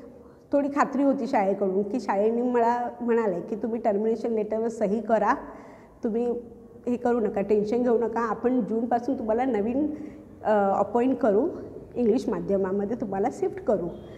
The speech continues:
आणि त्या ह्याच्यामध्ये मी राहिले. पण आपले कोरोनाचे हे दिवसेंदिवस वाढतच चाललं होतं.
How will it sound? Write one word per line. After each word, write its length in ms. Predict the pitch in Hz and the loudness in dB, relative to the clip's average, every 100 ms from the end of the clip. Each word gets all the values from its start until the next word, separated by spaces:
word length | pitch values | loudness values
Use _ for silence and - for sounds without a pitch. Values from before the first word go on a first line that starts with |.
| - - - | -18 -14 -2
आणि 140 | 254 | -2
त्या 180 | 269 285 | 4 4
ह्याच्यामध्ये 480 | 285 285 277 277 277 | 4 2 0 2 2
मी 140 | 277 | 2
राहिले. 280 | 269 180 185 | 0 0 -2
पण 160 | 180 220 | -2 -4
आपले 260 | 220 247 | -2 -2
कोरोनाचे 560 | 240 226 233 247 240 247 | -2 0 0 0 -2 -2
हे 140 | 269 | 0
दिवसेंदिवस 640 | 233 208 262 254 254 262 269 | 0 -2 -2 -2 0 0 0
वाढतच 520 | 226 196 254 277 277 | 0 0 0 0 0
चाललं 300 | 202 180 185 | -2 0 -2
होतं. 260 | 180 185 | -4 -6